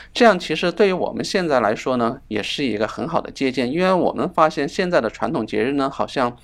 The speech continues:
它的一些，呃，文化内容，啊，减少了。我们现在过传统节日，可能有些节日呢，就仅仅是停留在吃的上面，比如说就吃元宵啊，或者吃月饼啊，吃粽子啊，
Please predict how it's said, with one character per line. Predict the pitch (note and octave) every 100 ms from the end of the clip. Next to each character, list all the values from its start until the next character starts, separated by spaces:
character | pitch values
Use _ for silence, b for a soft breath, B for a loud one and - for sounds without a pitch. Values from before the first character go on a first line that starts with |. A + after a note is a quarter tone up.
| B B B -
它 | G3
的 | E3+ A2
一 | B2+
些， | B2+ - D#3 D#3 D#3+ E3 E3 b b -
呃， | A2 G#2 G2+
文 | G#2+ A2+
化 | - G#3
内 | D#3 C3+
容， | G2+ G#2 - - - - -
啊， | A2+ -
减 | - D#3+ -
少 | - -
了。 | G2 G2 - - B B B
我 | - A2+
们 | B2 F3+ F3 F#3
现 | - G#3
在 | E3
过 | C3+ C#3
传 | - A#2
统 | A#2 A2
节 | G#2
日， | A#2+
可 | D#3 -
能 | D3+
有 | F3+ -
些 | D#3+
节 | - A2
日 | A2 B2+
呢， | A#2+
就 | A#2
仅 | C#3+ - G#2
仅 | G#2 G2
是 | A#2+
停 | A2 A2
留 | A#2 A#2
在 | A#2+ G#2+
吃 | - - G3+
的 | E3
上 | A2+ G2
面， | G2+ F2+ B B B -
比 |
如 | A2
说 | A#2+ A#2
就 | A2+ G#2 G2+
吃 | - D#3+
元 | C#3 C#3+
宵 | D#3+ D#3 D3+
啊， | D3+ C#3 C3+ - b b
或 | - B2
者 |
吃 | G#2 - E3
月 | F#3+ G3 C#3+
饼 | A#2+ G#2
啊， | G#2+ A2 -
吃 | -
粽 | E3 G#3 F#3 C3+
子 | G#2+
啊， | G#2 G#2